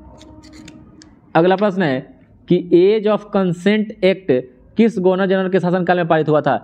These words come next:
Age of Consent, कंसेंट एक्ट, तो इसका सही उत्तर हो जाएगा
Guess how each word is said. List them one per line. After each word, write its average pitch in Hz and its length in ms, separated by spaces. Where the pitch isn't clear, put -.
Age 202 320
of 180 180
Consent, 190 560
कंसेंट 175 480
एक्ट, 196 380
तो 156 280
इसका 160 260
सही 190 200
उत्तर 196 220
हो 190 80
जाएगा 196 280